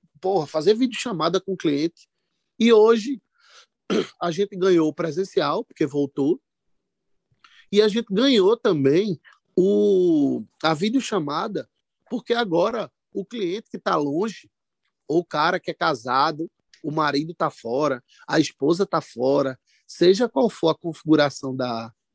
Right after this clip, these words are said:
da família ou de quem decide, ele pode decidir junto,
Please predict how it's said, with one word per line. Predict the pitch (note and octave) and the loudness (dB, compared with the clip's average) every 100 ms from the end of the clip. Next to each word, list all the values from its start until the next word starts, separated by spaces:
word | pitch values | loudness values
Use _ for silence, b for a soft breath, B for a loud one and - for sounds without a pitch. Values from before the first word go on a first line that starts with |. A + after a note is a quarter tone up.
| _ _ _ _ _ | _ _ _ _ _
da | C3+ D3 | -2 -2
família | - D3+ C3 C#3 F#3+ D#3+ G#2+ _ _ _ _ - | 4 2 4 2 4 4 2 _ _ _ _ 2
ou | E3 | 4
de | D#3+ E3 | 4 0
quem | F#3+ G3 | 0 2
decide, | E3+ C#3 - C#3+ F3+ E3+ B2+ _ _ _ b b b b | 2 -2 -10 -8 -6 -6 -8 _ _ _ b b b b
ele | F3+ G#3+ | 4 4
pode | - G3+ A3+ B3+ | 2 4 4 4
decidir | A#3 A#3 - G3 G3 | 2 0 -2 -6 -4
junto, | G3 C#3 D#3+ F#3+ - C4+ | -6 -2 0 -2 -2 -8